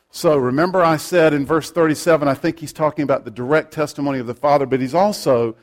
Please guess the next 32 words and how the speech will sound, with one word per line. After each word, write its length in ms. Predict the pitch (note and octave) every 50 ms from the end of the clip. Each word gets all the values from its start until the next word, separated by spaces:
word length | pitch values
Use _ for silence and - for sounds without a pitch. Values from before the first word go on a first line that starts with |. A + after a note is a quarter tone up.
| _ _ _ _
using 380 | C3 D3 F3 F3 - D#3+ D#3 C#3+
that 180 | D3+ D3+ D3+
as 160 | D3+ C#3+ A#2+
a 60 | B2+ B2+
title 480 | - - - F3 F3 F#3 F3 D3 B2+ A2+
to 80 | B2+
tee 300 | - - - F#3 F#3 F3+
up 140 | F3 D3+ -
what 120 | D3 D3+
he 60 | D3 C#3
says 300 | - - E3 C#3+ B2 C3+
in 60 | C3
the 60 | C3
next 280 | C3 C#3+ C#3 C3 - -
couple 220 | - C#3 - B2+
of 40 | A#2
sentences. 480 | - D#3+ D3 C3 A#2+ - A2+ G#2+ - - - - -
So 120 | - - E3+
I'm 80 | F#3+
gonna 140 | G#3 G#3 F#3+
read 240 | F#3 F#3 F#3 F3+ C#3+
verses 340 | C3 E3+ E3 - - C#3 -
thirty-seven 560 | - G3+ G3+ G#3 G3 - - G3 F3 D#3+ D#3
and 120 | C#3+ C3
following 380 | - - D3+ D3 D3 C#3 C3+ B2
again. 440 | A#2 A2+ G#2 B2+ B2 A#2+ A2 G#2 - _ _ _ _ -
Listen 320 | C3 D3 E3+ - - D3+
to 60 | C#3
this 140 | C#3+ C3 -
carefully. 420 | - - D#3 C#3+ C3 - A#2+ G2+
This 100 | G2+ -
is 140 | C3+ B2+ -